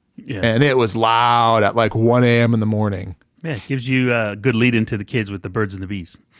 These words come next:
Speaker 2: Yeah, yeah, except they're, like, eighteen and twenty-one.
Speaker 1: Yeah. <laughs> So, um, on a much smaller scale than potential
Speaker 2: Uh, we're not talking about your penis again, are we?
Speaker 1: Yeah, no, no, no, please.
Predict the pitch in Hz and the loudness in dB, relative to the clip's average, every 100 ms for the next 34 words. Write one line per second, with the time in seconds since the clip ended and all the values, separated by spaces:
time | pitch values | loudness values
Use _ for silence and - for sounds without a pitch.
0 | - 101 101 - _ - - - - 101 | -12 -6 -6 -8 _ -12 -10 -10 -8 -6
1 | 104 95 98 - 101 - 104 95 95 104 | -4 -6 -6 -6 -8 -6 -8 -6 -8 -6
2 | 95 92 98 - - - - 90 - - | -6 -8 -12 -16 -20 -12 -8 -8 -12 -14
3 | 156 - - - _ - 180 165 151 - | -14 -14 -20 -20 _ -2 2 4 2 -2
4 | 143 135 131 131 123 _ _ _ _ _ | -2 0 0 -2 -8 _ _ _ _ _
5 | - 143 117 117 110 - - _ - - | -14 -8 -4 -4 -6 -12 -14 _ -20 -20
6 | - - 143 107 95 - 117 104 101 98 | -10 -2 0 0 -2 -4 -4 -2 -4 -4
7 | 92 110 - 135 - - _ _ _ _ | -8 -12 -18 -20 -20 -20 _ _ _ _
8 | - - 107 - 101 98 - - - 107 | -14 -8 -8 -6 -8 -8 -12 -18 0 4
9 | 120 120 104 101 101 - 98 117 98 - | 6 4 2 0 0 -2 -2 -4 -4 -4
10 | 95 95 104 101 95 104 90 76 80 - | -6 -4 -6 -8 -14 -14 -14 -16 -18 -14
11 | 98 - - - - - | -14 -14 -20 -20 -20 -20